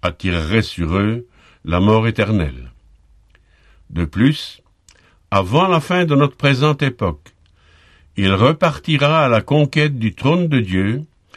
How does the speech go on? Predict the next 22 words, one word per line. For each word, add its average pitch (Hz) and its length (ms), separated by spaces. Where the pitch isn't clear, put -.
comme 117 240
cela 123 360
est 113 120
indiqué 113 440
dans 104 380
Apocalypse 107 640
douze, 135 500
mais 131 400
cette - 240
attaque 139 360
sera 113 480
encore 110 400
une 135 140
fois 143 400
sans 165 420
aucun 135 320
succès, 113 540
et 107 280
Apocalypse 127 580
douze 107 380
nous 110 140
donne 110 400